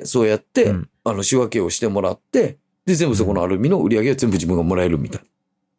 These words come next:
Speaker 2: ちゅうのなっちゅうらしいよ。
Speaker 1: おう。
Speaker 2: いや、すごいっすね、つって言ったんやけど。
Speaker 1: おー、すげえな、その話。うん。
Speaker 2: い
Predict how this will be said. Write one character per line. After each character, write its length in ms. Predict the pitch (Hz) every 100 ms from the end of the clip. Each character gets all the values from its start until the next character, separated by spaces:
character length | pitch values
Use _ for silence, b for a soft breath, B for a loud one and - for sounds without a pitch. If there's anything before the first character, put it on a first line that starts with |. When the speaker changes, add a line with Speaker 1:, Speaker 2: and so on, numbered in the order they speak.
| _
Speaker 2:
ち 100 | -
ゅ 40 | 147
う 40 |
の 100 | 95
な 160 | 87 139
っ 120 | 139
ち 120 | -
ゅ 20 |
う 60 | 87
ら 80 | 80
し 140 | -
い 40 | 78
よ。 220 | 71 - _ _
Speaker 1:
お 260 | 110 110 101
う。 100 | 78 _ _ -
Speaker 2:
い 180 | 92 92
や、 180 | 80 -
す 420 | - - 110 117
ご 400 | - - - -
い 120 | 101
っ 40 |
す 300 | - - -
ね、 320 | 120 123 117 110
つ 140 | -
っ 20 |
て 220 | - 95 - -
言 120 | 123
っ 40 |
た 100 | 123
ん 20 | 87
や 60 |
け 60 | 67
ど。 300 | 80 73 - _ _ _ _ -
Speaker 1:
お 360 | 113 107 101
ー、 40 | 98
す 480 | - - 131 135
げ 240 | 143 233 349
え 40 |
な、 160 | 233 120
そ 120 | 107
の 100 | 110
話。 260 | 110 101 98
う 80 | 107
ん。 120 |
Speaker 2:
い 60 | 95